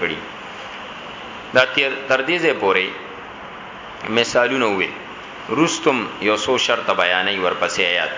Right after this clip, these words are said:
کې. زه دا مو وایو نو بیا وایم. یا ایها الذین آمنوا، یا ایمان والو،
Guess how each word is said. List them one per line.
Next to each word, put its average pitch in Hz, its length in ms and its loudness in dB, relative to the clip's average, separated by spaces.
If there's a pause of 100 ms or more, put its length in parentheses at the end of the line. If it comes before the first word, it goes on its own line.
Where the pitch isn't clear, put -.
کې. - 1200 -10
زه 110 80 2
دا 131 160 6
مو 123 180 2
وایو 101 200 6
نو 90 100 0
بیا 87 180 2
وایم. 78 240 -2 (420)
یا 90 160 4
ایها 101 200 4
الذین 101 440 2
آمنوا، 110 320 2
یا 107 100 2
ایمان 110 320 2
والو، 110 500 6